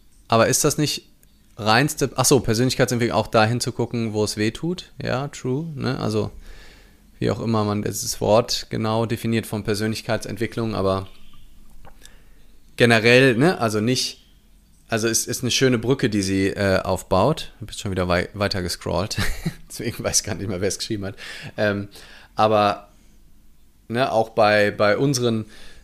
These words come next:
Themen nicht nur, sich immer nur das Schöne anzugucken, sondern auch zu sitzen und auch da zu sein mit dem Schmerz und das zuzulassen und nicht wegzudrücken und sagen, „Oh nee, das ist kein Teil von mir, weil ich bin nur Licht und Liebe“, sondern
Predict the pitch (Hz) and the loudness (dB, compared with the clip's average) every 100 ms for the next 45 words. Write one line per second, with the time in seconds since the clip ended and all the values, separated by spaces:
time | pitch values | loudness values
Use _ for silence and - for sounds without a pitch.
0 | - - 107 101 104 113 131 - 135 139 | -8 0 2 2 -2 -2 0 2 4 6
1 | 147 147 147 - - - - - - - | 8 6 4 -2 -20 -20 -20 -20 -20 -20
2 | - - - - 147 143 139 127 143 160 | -20 -20 -20 -14 -6 0 4 6 8 8
3 | - 160 170 156 151 147 139 131 127 117 | 6 6 6 4 2 -4 -2 2 2 4
4 | 131 147 - - 120 139 151 - 156 117 | 4 2 0 -4 0 0 0 -2 -2 -2
5 | 113 123 - 120 123 131 120 113 113 113 | -2 -2 0 0 0 -4 -2 -2 -2 -4
6 | 107 123 120 117 98 90 101 98 - 165 | -4 -2 0 2 0 -4 -6 -6 -4 -4
7 | 143 117 101 - 113 131 127 135 - 135 | -2 0 -2 -4 -6 -2 2 2 0 -6
8 | 117 113 113 110 107 107 98 - _ _ | -4 -4 -4 0 0 -2 -10 -16 _ _
9 | 151 131 131 123 113 127 - 135 131 135 | 0 2 2 0 -2 -4 -4 -4 0 0
10 | 135 120 120 110 110 110 131 123 113 127 | 0 -4 -4 -2 -4 -4 -4 -2 -2 -2
11 | - 120 104 123 170 165 135 123 113 | -4 -8 -6 -2 0 -2 -2 -4 -4